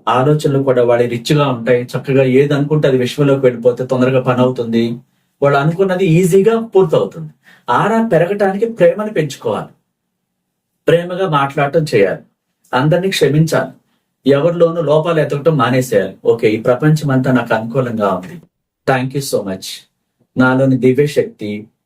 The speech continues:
నిన్ను నా రక్షణలో, అంటే ఆ దివ్యశక్తి రక్షణలో మన-, నన్ను, అంటే మనల్ని, మీరు సపోజ్ మీరున్నారు, మీరేం చేస్తారు? ప్రతి ఉదయం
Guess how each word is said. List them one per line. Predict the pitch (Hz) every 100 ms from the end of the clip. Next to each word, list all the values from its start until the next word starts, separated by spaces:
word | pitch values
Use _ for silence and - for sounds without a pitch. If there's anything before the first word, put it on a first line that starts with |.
| _ _ 131
నిన్ను | 143 165
నా | 165 139
రక్షణలో, | 120 117 - 139 120 104 107 107
అంటే | 113 127 131 127 220 233 _ _ _ -
ఆ | 117 120
దివ్యశక్తి | 139 196 190 165 151
రక్షణలో | 127 120 - 131 139
మన-, | 131 113 113 113
నన్ను, | 113 113 - - -
అంటే | - 165
మనల్ని, | 113 117 120 98 98 127
మీరు | 139
సపోజ్ | 139 127 147 147
మీరున్నారు, | 131 120 117 117 101 - _ _ _ _ _ 135
మీరేం | 135 151
చేస్తారు? | 151 131 135 127
ప్రతి | 123 123
ఉదయం | 131 127 127 123 123